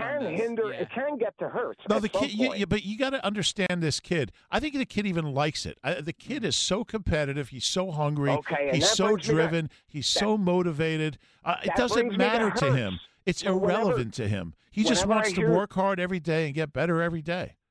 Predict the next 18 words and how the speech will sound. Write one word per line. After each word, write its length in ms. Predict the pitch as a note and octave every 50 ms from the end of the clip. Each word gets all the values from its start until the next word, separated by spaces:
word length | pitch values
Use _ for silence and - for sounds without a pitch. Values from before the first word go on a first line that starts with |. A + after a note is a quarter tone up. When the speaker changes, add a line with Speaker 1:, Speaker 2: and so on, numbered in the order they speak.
| _ _ _ _ _ _ _ - -
Speaker 1:
So 80 | G3
whenever 360 | F#3 F#3 F#3 E3+ G3 G#3 G#3+
I 140 | A#3 A3 A3
hear 140 | G3 G#3 G3+
the 100 | F3+ E3 D#3+
Eagles 400 | D3+ D#3+ E3+ F3+ E3+ A3 A3 F3+ -
talk 180 | A3 G#3 G#3+ G#3
about 280 | G3+ G3 G#3 G3+ F#3
Hurts, 320 | E3 F#3 G3 G3 G3 - - - - - -
a 40 | A2
lot 220 | G#2+ A2+ C#3 D#3+
of 80 | F3+ -
callers, 460 | - E3+ E3 E3 E3+ E3+ D#3+ D#3+ C3+ B2+
a 40 | A2+
lot 280 | A#2 A#2+ B2+ C3+ D3
of 100 | D3+ C3+
the 100 | C#3+ D3+
hosts, 360 | A#2+ C#3 D3+ D3+ D3+ C#3 -